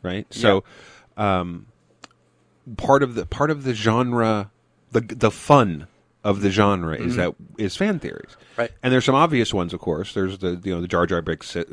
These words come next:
Speaker 1: Jar Jar Binks Sith Lord and, and all the various things you can throw out with this stuff.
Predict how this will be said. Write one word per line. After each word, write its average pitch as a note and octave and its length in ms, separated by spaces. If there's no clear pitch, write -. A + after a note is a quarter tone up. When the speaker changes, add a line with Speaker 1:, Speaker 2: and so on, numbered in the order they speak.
Speaker 1:
Jar F2+ 140
Jar F2 140
Binks F2 280
Sith - 260
Lord E2 440
and, D#2+ 360
and D#2+ 440
all F#2+ 160
the F#2 60
various E2+ 300
things D#2+ 220
you D#2 60
can D#2 100
throw D2+ 160
out D2 80
with D2+ 80
this D#2 120
stuff. D2 160